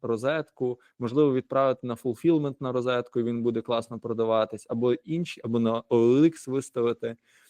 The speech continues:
Тобто, і ми заглиблюємось уже в маркетинг-стратегію, е, як з цим працювати. І от на цьому етапі,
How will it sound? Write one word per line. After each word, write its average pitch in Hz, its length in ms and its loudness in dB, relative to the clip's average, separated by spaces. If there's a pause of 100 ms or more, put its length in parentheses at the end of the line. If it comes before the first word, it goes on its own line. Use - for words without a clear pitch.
(160)
Тобто, - 240 -6 (100)
і 135 80 0
ми 143 340 0 (880)
заглиблюємось 123 1000 2
уже 139 280 -2
в 139 220 2
маркетинг-стратегію, 127 1300 -2 (260)
е, 113 300 2
як 127 260 2
з - 80 -20
цим 117 160 -6
працювати. - 480 -6 (680)
І 139 100 4
от 135 300 2
на 135 180 -4
цьому 127 440 2
етапі, 139 520 0